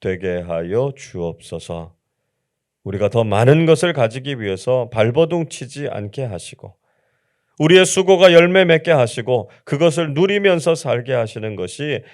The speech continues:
하나님께서 주시는 복임을 깨닫게 해 주옵소서. 하나님의 뜻과 섭리에 순응하게 하시고 하나님의 주권을 인정하는 삶을 살게 하셔서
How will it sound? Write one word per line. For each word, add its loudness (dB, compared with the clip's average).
하나님께서 0
주시는 -10
복임을 -8
깨닫게 -6
해 -8
주옵소서. -14
하나님의 -2
뜻과 -4
섭리에 -6
순응하게 -8
하시고 -10
하나님의 4
주권을 -2
인정하는 2
삶을 -6
살게 -8
하셔서 -10